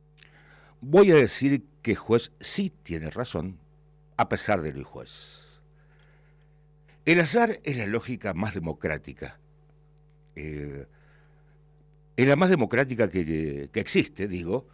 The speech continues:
porque nadie la gobierna. Más, nadie ni siquiera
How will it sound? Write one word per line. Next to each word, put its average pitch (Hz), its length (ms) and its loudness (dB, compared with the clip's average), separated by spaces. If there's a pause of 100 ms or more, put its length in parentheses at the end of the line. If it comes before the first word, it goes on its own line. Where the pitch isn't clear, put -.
(600)
porque 214 540 2
nadie 147 320 0
la 110 100 0
gobierna. 80 600 -4 (460)
Más, - 480 -4 (1040)
nadie 113 480 2 (140)
ni 82 160 -12
siquiera 117 420 -4